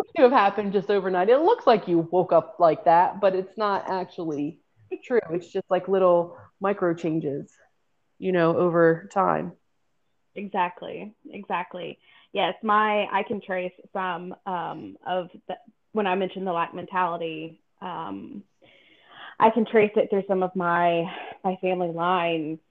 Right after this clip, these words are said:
Speaker 2: And the more ancestral work I did, where I saw where they grew up, where they lived, how many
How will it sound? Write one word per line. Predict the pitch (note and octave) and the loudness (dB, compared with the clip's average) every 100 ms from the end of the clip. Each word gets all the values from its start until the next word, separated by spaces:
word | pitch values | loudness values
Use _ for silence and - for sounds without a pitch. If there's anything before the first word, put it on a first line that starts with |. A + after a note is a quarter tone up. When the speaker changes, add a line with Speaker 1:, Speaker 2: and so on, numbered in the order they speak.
| _ - | _ -8
Speaker 2:
And | F3+ F3 E3+ E3+ E3+ E3 - - | -4 -2 -2 -2 -4 -8 -14 -8
the | F#3 | -4
more | F3+ F3 F3+ F3 | 0 0 0 -2
ancestral | F3 F3 F#3 F#3 - F#3 F3 | -6 -8 -8 -10 -10 -6 -4
work | F3 F3 F3 | -2 -4 -6
I | G3+ E3+ | -8 -6
did, | F3 G3 G3 F#3 | -2 2 2 0
where | F3 | -4
I | F#3 G3 - | -4 -4 -4
saw | F#3 | -2
where | F3 F3+ | -2 -2
they | F#3+ | -8
grew | F3+ F3 F3 | -6 -2 2
up, | F#3 F#3 | 4 2
where | F3+ | -2
they | F3 D#3+ | -8 -4
lived, | F3 F#3 - | 0 0 0
how | F3+ | -10
many | F3 | -10